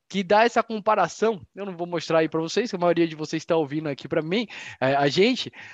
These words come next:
só que é, é legal. Quando o, o, é, o valor pago pelo N T N B, na taxa de juros que a gente é remunerado quando a gente investe no título público, ela cai, o dividend yield,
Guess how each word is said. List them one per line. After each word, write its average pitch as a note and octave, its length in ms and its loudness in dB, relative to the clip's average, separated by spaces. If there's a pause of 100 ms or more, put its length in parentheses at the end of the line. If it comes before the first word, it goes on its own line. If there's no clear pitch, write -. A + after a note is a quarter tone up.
(200)
só A3 200 4
que B3 400 2 (300)
é, G#3+ 180 0
é - 20 6
legal. G#3 480 4 (120)
Quando C4 480 0
o, G#3 640 -4
o, - 120 -10
é, F3+ 240 2
o F#3+ 100 2
valor G3+ 580 2 (280)
pago F3 360 2
pelo D#3 300 -4
N D#3 160 -8
T D3 140 -10
N C#3 120 -8
B, C3 200 0
na C3 120 -2
taxa G3 320 2
de E3+ 120 -6
juros F#3 480 -2
que F#3 100 -2
a E3+ 40 4
gente E3 140 -4
é E3 60 2
remunerado C#3+ 480 0
quando D3+ 160 -6
a D#3 40 -4
gente D#3 200 -4
investe C#3 260 0
no C3 60 -8
título B2+ 300 -10
público, A2+ 440 -10 (480)
ela E3+ 220 4
cai, E3+ 480 2 (1080)
o A3+ 320 4
dividend A#3+ 680 4
yield, E3+ 380 2